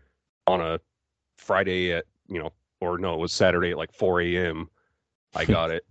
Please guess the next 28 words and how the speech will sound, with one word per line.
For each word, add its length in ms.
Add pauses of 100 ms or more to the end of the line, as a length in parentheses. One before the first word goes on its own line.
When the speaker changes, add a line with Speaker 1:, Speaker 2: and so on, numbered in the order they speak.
Speaker 1:
And 120
they 60
were 100
like, 260
"Oh, 140
it's 120
just, 220
like, 160 (100)
it's 120
all 180
automated. 440
Don't 140
worry 180
about 180
it. 100
You 60
got 100
the 80
long 260
leg. 200
It's 120
fine." 360 (1600)
And, 180 (140)
you 140
know, 120
Robinhood, 600 (540)
I 60
remember 560